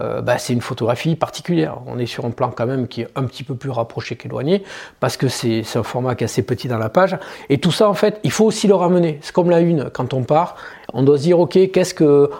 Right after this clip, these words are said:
en fait, est-ce que je laisse l'événement s'imposer à moi et je vais suivre ce qui se fait sans trop réfléchir au, au niveau des images, ou alors est-ce que je me pose deux minutes pendant une après-midi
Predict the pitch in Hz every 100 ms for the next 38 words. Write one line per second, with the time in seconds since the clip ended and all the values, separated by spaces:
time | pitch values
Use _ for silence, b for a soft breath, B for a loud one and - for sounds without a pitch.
0 | - 190 196 - 170 - 165 156 175 170
1 | 156 160 170 170 165 165 147 156 143 156
2 | 160 160 170 B B - 120 139 165 -
3 | 196 185 135 127 - 151 - - 160 160
4 | 151 - 156 139 139 147 127 165 147 135
5 | 127 127 - 139 131 131 131 127 123 160
6 | 196 170 B B B 131 160 175 170 175
7 | 151 151 127 165 151 131 151 151 160 170
8 | 151 127 131 135 135 135 139 139 156 208